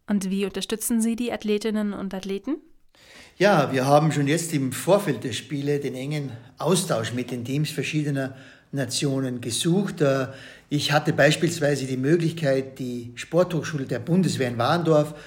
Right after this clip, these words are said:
Speaker 2: zu besuchen, wo die deutschen Teilnehmerinnen und Teilnehmer sich auf die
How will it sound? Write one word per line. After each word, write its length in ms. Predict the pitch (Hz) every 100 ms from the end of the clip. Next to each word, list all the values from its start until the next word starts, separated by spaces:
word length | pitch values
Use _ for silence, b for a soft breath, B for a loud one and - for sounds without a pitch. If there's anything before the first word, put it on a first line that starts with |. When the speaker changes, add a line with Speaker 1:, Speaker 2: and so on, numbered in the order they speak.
| B -
Speaker 2:
zu 160 | -
besuchen, 640 | 131 113 165 190 190 185 165 B B B B
wo 180 | 143 139
die 220 | 135 127
deutschen 540 | 143 139 147 - 135 117
Teilnehmerinnen 720 | 120 143 156 151 151 143 120
und 120 | 113
Teilnehmer 460 | - 139 143 143 135
sich 380 | - 147 -
auf 280 | 127 135 -
die 340 | 135 127 127